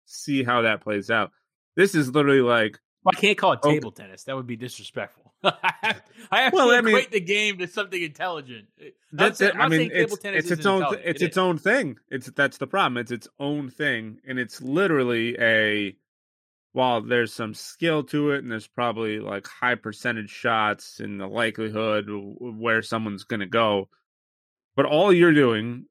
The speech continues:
Speaker 1: is waiting for maybe the slightest tell of what direction they may be going in and just jumping that direction. Like, how many, let's be honest, how many penalty kicks do you see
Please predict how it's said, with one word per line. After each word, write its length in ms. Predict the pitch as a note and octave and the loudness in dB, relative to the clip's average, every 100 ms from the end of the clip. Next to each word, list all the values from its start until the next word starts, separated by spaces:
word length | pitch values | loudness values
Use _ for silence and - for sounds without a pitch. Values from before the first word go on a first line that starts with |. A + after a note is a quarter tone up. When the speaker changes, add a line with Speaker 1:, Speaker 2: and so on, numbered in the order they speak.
| - | -8
Speaker 1:
is 200 | B2 A#2+ | -6 0
waiting 400 | C3 C3+ C3 B2 | 2 4 0 -2
for 480 | - B2 A#2+ A#2+ | -4 0 2 2
maybe 880 | A#2 A2+ A#2+ C#3+ F#3 A3 A3 F#3+ G#3 | 0 -6 -2 2 4 4 2 2 0
the 180 | F#3 E3+ | 2 0
slightest 840 | - - D#3 F3 F#3 F#3 E3 - | -2 -8 -2 2 4 2 0 -8
tell 600 | - F3 F3+ F#3+ F3+ F3+ | -6 -2 0 0 -2 -2
of 140 | E3 B2 | -4 -2
what 240 | D3+ D#3+ | -4 -4
direction 800 | D3+ D#3 D#3+ - D#3 D3+ D3 C#3+ | -4 -2 -4 -6 -8 -6 -8 -6
they 140 | C#3 | -4
may 400 | B2 A#2 B2 D#3 | -4 -4 0 0
be 160 | D#3+ E3+ | 0 -4
going 380 | E3+ F3 F3 E3+ | 0 0 0 0
in 300 | F3 F3+ D#3+ _ _ _ _ - | -2 -2 -8 _ _ _ _ -2
and 160 | C#3+ | 0
just 200 | C3+ A#2+ | 0 -2
jumping 500 | - C#3+ C#3 B2+ B2 | -4 0 0 0 0
that 160 | B2 A2+ | 0 -2
direction. 500 | G#2 G2 - - F2+ _ _ | -4 -4 -8 -16 -20 _ _
Like, 140 | G#2+ | -18
how 240 | - D#3 F#3+ | -2 0 2
many, 600 | F3 E3 D3 B2 A2+ G#2 _ _ | 2 2 2 2 0 -6 _ _
let's 140 | D3 - | -6 0
be 80 | D3+ | 2
honest, 260 | B2 G#2 | 2 -2
how 240 | - D3+ E3 | -4 -2 0
many 560 | C3 B2 D3 D3+ D3 - _ _ _ _ - | 2 2 2 0 -2 -10 _ _ _ _ -4
penalty 320 | C3 C#3 C#3+ | -2 -2 -4
kicks 280 | D3 D#3 - | 0 -2 -2
do 100 | A#2+ | -2
you 100 | B2+ | -2
see 460 | B2+ - B2 C3 | -2 -2 -2 -2